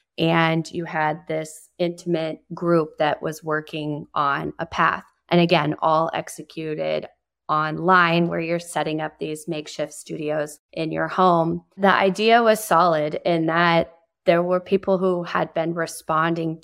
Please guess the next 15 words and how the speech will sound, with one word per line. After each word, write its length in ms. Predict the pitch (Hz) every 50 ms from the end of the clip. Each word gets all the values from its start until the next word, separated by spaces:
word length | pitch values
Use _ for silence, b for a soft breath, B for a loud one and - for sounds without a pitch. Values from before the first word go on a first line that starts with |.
| -
to 100 | - 160
it, 240 | 156 156 156 - - _ _
but 160 | - 165 170
then 260 | - 175 170 175 175 170
brought 280 | 170 165 165 165 165
the 140 | - 170 170
idea 340 | 165 165 160 165 170 160 156
online, 840 | - - 160 160 156 156 160 170 185 196 196 190 190 190 190 - - - -
and 400 | 175 170 170 170 170 165 - - _ _ _ _ _ _ _ -
it 180 | 175 175 - _ _
really 460 | - 175 170 170 180 180 185 202 208
never 760 | 202 190 180 170 170 165 180 180 180 175 175 175 175 180 - _ _ _ _
gained 560 | - 160 151 156 160 160 160 160 160 160 160 - - _ _ _ -
any 220 | 156 156 156 160
momentum. 680 | 156 147 143 139 131 135 139 - - 95 98 - -